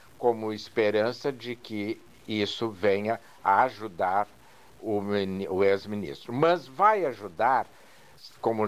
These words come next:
a-, já ajudaram os depoimentos de ontem,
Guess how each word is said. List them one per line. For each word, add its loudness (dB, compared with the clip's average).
a-, 2
já 0
ajudaram 0
os -10
depoimentos -2
de 0
ontem, 2